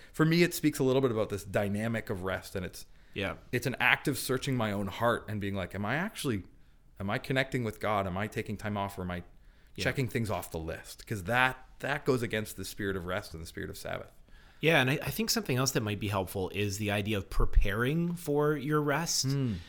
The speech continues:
Speaker 2: So I had someone on, on Sunday, this is something that's been helpful to me as well, but I had someone on Sunday come up to me after the service. Uh,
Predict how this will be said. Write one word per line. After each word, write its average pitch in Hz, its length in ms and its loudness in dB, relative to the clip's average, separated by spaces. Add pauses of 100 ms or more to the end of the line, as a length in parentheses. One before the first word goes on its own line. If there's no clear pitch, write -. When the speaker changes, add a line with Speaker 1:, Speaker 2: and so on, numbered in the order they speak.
(160)
Speaker 2:
So 127 260 4
I 131 120 6
had 139 140 0
someone 147 220 2
on, 123 200 0
on 117 220 -2
Sunday, 117 320 2
this 127 140 0
is - 60 2
something 139 200 0
that's 113 200 0
been 90 420 -6
helpful 101 320 -8
to - 100 -10
me 92 140 -4
as 87 140 -6
well, 95 160 -2
but 98 120 -4
I 113 40 -2
had 127 160 0
someone 131 200 0
on 117 120 0
Sunday 113 260 0
come 101 180 -6
up 98 140 -6
to 107 80 -8
me 95 100 -2
after 98 240 -4
the 87 120 -6
service. 90 580 -2
Uh, 85 340 -4